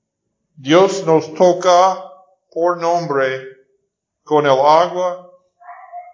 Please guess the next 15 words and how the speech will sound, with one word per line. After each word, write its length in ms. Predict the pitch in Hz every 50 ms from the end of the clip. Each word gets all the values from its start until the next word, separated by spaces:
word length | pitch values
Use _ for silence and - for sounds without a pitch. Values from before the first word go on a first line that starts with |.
| _ _ _ _
También 960 | - 170 160 160 156 147 156 156 165 170 175 180 185 185 - - - _ _ _ _ _ _ _ _ _ _ _ _ _ _
en 800 | - 160 151 143 143 139 143 139 135 135 123 123 123 123 - _
la 160 | 165 147 135
Santa 360 | 127 - 160 156 151 151 147 131
Cena, 580 | - - 165 165 165 165 165 160 160 151 156
cada 300 | - - 180 185 190 190
uno 520 | 196 175 170 180 185 175 175 180 185 170 151
reciben 800 | 147 139 - - 180 180 175 165 175 175 170 175 175 - - _ _ _ _ _ _ _
la, 120 | - 127 113 - - - - _ _ _ _ _ _ _
la 380 | 143 131 120 117 117 113 107 95 - - - _ _ _ _ _ _ _
cuerpo 460 | - - 160 165 170 170 165 165 156
y 60 | 143
sangre 440 | 139 - 165 156 156 156 156 151 147
de 140 | 139 135 127
Jesús 600 | 131 127 117 120 - 147 139 - - - _